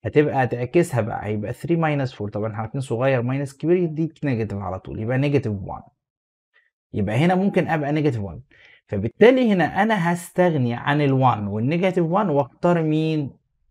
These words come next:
الاحتمال اللي هو positive or negative one. السؤال ده إلى حد ما خادع شوية، فناخد بالنا. طبعًا هو بيعتمد على فكرة إنك أنت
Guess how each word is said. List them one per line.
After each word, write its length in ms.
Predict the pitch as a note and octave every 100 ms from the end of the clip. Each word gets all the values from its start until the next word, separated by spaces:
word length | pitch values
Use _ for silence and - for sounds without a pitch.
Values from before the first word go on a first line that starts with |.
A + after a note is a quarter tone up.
| -
الاحتمال 760 | A2+ F#2 - - A#2 C#3+ D3+
اللي 180 | - A2
هو 240 | B2 C#3 -
positive 400 | C3+ C3 B2+ A2
or 320 | E2 G#2+ A2
negative 480 | B2+ A#2+ A#2 G2+ G2
one. 60 | - _ _ _ - - -
السؤال 280 | A2+ C#3 D3+
ده 80 | C#3
إلى 180 | A#2+
حد 220 | B2 C3+ B2
ما 160 | B2
خادع 340 | B2 C#3+ C#3+ D#3+
شوية، 420 | - E3+ F#3+ G3+
فناخد 480 | G3+ B2+ C3 C3 A2+
بالنا. 220 | - - _ _ _ _
طبعًا 240 | C3 C3 C#3
هو 140 | D#3+
بيعتمد 420 | C#3 B2 D3 D3+
على 160 | B2 A2+
فكرة 380 | D#3+ E3+ F3 C#3
إنك 240 | A2+ A2
أنت 320 | D#3 D3+ A#2+